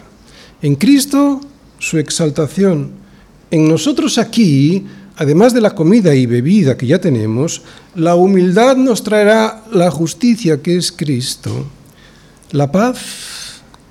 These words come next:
y esa paz el gozo en el Espíritu Santo. Cristo obedeció a su Padre, aunque eso él lo sabía, le llevaría a morir en una cruz por nuestra culpa.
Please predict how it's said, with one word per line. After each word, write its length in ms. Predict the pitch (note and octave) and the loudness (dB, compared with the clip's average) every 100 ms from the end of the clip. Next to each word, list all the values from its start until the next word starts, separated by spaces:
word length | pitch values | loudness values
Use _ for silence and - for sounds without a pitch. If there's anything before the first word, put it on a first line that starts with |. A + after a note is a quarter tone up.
| _ | _
y 140 | - F3 | -2 -2
esa 220 | - - | 0 -2
paz 220 | F3+ F3+ | -2 -2
el 100 | E3 | -2
gozo 280 | C3 D#3 B2+ | -2 -2 -2
en 60 | A#2+ | -4
el 100 | A#2 | -4
Espíritu 460 | - C3+ A2+ D2+ | -6 -6 -6 -8
Santo. 260 | - - - - - - _ - - - _ - - - - - | -14 -14 -16 -20 -20 -20 _ -20 -20 -20 _ -20 -20 -20 -18 -4
Cristo 520 | G#3 B3+ - C#4+ A3 | 0 0 2 2 4
obedeció 640 | F3+ D#3 D3+ D3 G#3 G#3+ A3 | 4 2 0 0 2 2 0
a 100 | E3 | -4
su 200 | F3 C#3 | -4 -2
Padre, 340 | E3+ D3+ C3 | 0 0 2
aunque 360 | C3 C3+ E3 F#3+ | 0 0 0 0
eso 300 | G3+ G#3 G3 | 0 -4 -2
él 140 | F#3 | -2
lo 160 | E3+ D#3 | 0 -2
sabía, 520 | D3+ D#3 F3 G3 G3 - - - | -2 -2 0 0 -2 -12 -20 -8
le 180 | D#3 D#3 | -2 0
llevaría 520 | D3+ D3 E3 A3 G3+ | 2 2 2 2 2
a 20 | |
morir 540 | F3 F3 G3+ A3 A3 - - - - | 2 2 4 2 0 -6 -18 -20 -6
en 100 | D#3 | 2
una 180 | F3 F#3 | 4 2
cruz 460 | - D3 D3 C#3 - | 0 0 0 -2 -6
por 140 | E3 | -4
nuestra 280 | D3+ D3 F3 | -2 -2 -4
culpa. 360 | - C3 - | -6 -8 -10